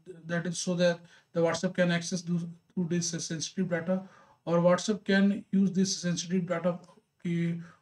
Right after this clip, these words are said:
वो इन सभी sensitive data को, अ, monitor करके एक data तैयार करेगा। अ, and he can sell to, अ,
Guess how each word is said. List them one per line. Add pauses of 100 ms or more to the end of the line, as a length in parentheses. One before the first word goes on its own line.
(120)
वो
इन
सभी
sensitive
data
को,
अ, (360)
monitor
करके
एक (800)
data
तैयार
करेगा। (440)
अ,
and
he
can
sell (120)
to,
अ,